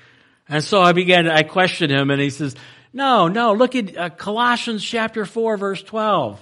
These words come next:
Like, Colossians four twelve. Okay, what's Colossians four twelve? He says, "Haven't you ever heard of Epaphras?" Like, "Well, if I did, I forgot. Uh, Epaphras, who is one of you and a servant of Christ Jesus, sends greetings."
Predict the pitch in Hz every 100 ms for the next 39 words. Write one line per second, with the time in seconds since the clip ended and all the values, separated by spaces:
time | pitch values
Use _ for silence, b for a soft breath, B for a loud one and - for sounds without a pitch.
0 | 107 95 _ _ _ _ _ 151 170 147
1 | 139 151 147 - 147 98 80 - 135 -
2 | 92 123 165 - 143 135 120 127 120 113
3 | 95 b b b b b - 123 147 208
4 | 220 214 160 185 156 120 - 127 151 208
5 | 202 - 98 - _ b b b b b
6 | b - 98 151 175 175 139 - 104 175
7 | 175 170 143 131 160 - B B B B
8 | B 135 156 175 180 - 240 254 - 151
9 | 175 208 - - _ - - 208 196 156
10 | 180 233 247 180 165 165 185 175 165 -
11 | 220 226 233 208 - 196 190 156 156 -
12 | - - 190 214 143 143 147 - 175 180
13 | 160 160 214 220 202 156 107 92